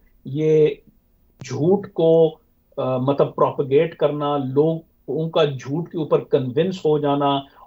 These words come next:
और फिर उसको इस तरीके से आप जो है,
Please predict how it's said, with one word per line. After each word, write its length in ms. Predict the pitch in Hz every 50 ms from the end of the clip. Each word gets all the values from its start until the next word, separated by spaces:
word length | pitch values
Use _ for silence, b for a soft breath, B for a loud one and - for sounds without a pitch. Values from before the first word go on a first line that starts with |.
| B 170
और 180 | 143 - - -
फिर 120 | 180 175
उसको 500 | 175 - 214 208 - - - 190 160 - -
इस 280 | 254 240 - - - -
तरीके 400 | 185 165 175 185 180 - 254 226
से 240 | - 226 196 - -
आप 220 | 156 151 151 - - 156
जो 120 | 160 143
है, 400 | 131 127 131 135 143 156 -